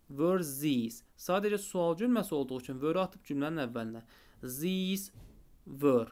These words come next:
Bunu təsdiqə çevirəndə gəlib these were ardıcıllığına çıxır. Amma mən bilirəm ki, these were tipli cümlələr, this is, that is tipli cümlələr,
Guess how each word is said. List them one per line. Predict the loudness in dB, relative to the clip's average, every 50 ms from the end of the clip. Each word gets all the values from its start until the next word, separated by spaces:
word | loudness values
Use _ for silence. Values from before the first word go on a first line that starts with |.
| -6 _
Bunu | -2 -2 0 0
təsdiqə | 0 -2 -2 -2 -2 -2 -2 -2 0
çevirəndə | -2 0 0 -2 -2 -2 0
gəlib | 0 0 0 -2 -6 -10 _ _ _
these | -10 -6 -2 -2 -2 -2 -2 2
were | 4 4 4 4 2 -4 -4
ardıcıllığına | -2 0 0 0 0 -4 -6 -6 -4 -6 -6 -6
çıxır. | -8 -6 -4 -4 -4 -4 -4
Amma | -4 -4 -2 -2
mən | -2 -2 -2 -2
bilirəm | -2 0 0 0 -2 -4 -6
ki, | -8 -10 -10 -12 -18 _ _ _ _
these | -8 -4 -2 0 0 -2 -2 0
were | 2 2 0 0
tipli | -4 -6 -6 -6 -4 -2
cümlələr, | -2 -2 -2 -2 -2 -4 -4 -6
this | -8 -8 -6 -6
is, | -6 -6 -4 -2
that | -4 -4 -4
is | -8 -14 -16
tipli | -16 -16 -12 -8 -6
cümlələr, | -4 -4 -4 -4 -2 -4 -4 -6 -8